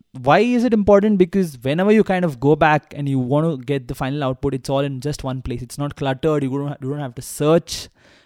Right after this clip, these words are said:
right, i-, in, in a mine of data, right? That's so important, uh, organizing these three things. Uh, I mean, we organize, uh, in these three specific folders,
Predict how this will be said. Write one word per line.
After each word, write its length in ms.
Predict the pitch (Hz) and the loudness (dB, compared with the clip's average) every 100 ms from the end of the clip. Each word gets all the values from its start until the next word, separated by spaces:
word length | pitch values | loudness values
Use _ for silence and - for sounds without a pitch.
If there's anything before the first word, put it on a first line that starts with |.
| - | -12
right, 280 | 135 135 131 | -8 -8 -8
i-, 60 | 135 | -8
in, 360 | 135 131 127 - | -6 -6 -8 -10
in 160 | 127 127 | -12 -10
a 60 | |
mine 460 | 123 123 127 127 123 _ _ _ | -8 -6 -6 -8 -12 _ _ _
of 180 | 127 123 123 | -12 -10 -6
data, 340 | 123 127 160 _ - 123 | -4 -4 -8 _ -12 -8
right? 160 | 127 120 _ _ _ - - | -8 -10 _ _ _ -20 -14
That's 320 | 127 165 - | 0 0 6
so 100 | 226 | 4
important, 500 | 202 190 175 175 175 | 6 6 4 2 0
uh, 320 | 143 139 131 131 | 0 2 0 -2
organizing 680 | 131 131 151 170 165 180 180 | -2 -2 -2 0 0 -2 -4
these 200 | 170 160 | -4 -6
three 240 | 170 156 | -4 -4
things. 420 | 151 175 214 - _ _ _ _ - | -4 -8 -10 -16 _ _ _ _ -8
Uh, 320 | 139 135 135 - - | -2 0 0 -4 -6
I 100 | 131 | -2
mean, 200 | 147 139 | 0 0
we 180 | 139 208 | 4 6
organize, 540 | 185 180 170 165 143 - | 6 6 2 0 -2 -6
uh, 320 | 143 139 135 | -4 -4 -4
in 280 | - 143 135 | -6 -6 -4
these 200 | 135 151 | -4 -4
three 260 | - 147 151 | -4 -4 -2
specific 500 | - 143 - 147 135 | 0 -2 -2 -8 -8
folders, 680 | - 135 131 127 123 - | -4 -2 0 -2 -4 -8